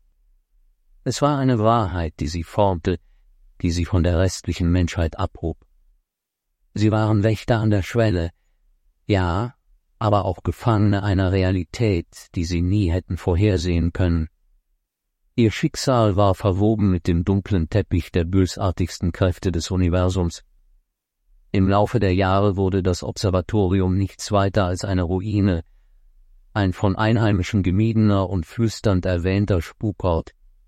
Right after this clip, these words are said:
Legenden rankten sich darum, Geschichten von gespenstischen Lichtern und unerklärlichen Phänomenen.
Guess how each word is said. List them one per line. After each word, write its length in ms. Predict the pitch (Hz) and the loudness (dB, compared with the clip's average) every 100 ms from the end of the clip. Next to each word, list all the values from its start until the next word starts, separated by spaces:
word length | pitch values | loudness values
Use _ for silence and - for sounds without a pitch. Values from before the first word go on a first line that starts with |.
| _ _ _ _ _ _ - | _ _ _ _ _ _ -4
Legenden 600 | 104 107 117 135 135 113 | -2 2 2 0 2 2
rankten 540 | 95 110 127 - - 95 | 4 2 0 -4 -6 -2
sich 220 | 92 - | -2 -2
darum, 460 | 98 92 95 95 87 _ _ _ _ _ _ _ | 0 2 2 -2 -4 _ _ _ _ _ _ _
Geschichten 580 | - 92 147 - - 110 | -6 -2 -2 -4 -4 -2
von 220 | - 104 | 0 0
gespenstischen 840 | 95 - - 117 120 - 95 - 92 | 0 -4 -2 -2 -2 -2 -4 -2 0
Lichtern 600 | 101 - - 95 85 82 _ _ _ | 0 -4 -2 -2 0 -4 _ _ _
und 260 | - 95 - | -6 -6 0
unerklärlichen 800 | 135 131 110 113 110 90 - 85 | 0 0 -2 0 0 0 -4 -8
Phänomenen. 800 | - 92 87 90 92 85 78 | -2 0 2 2 0 0 -4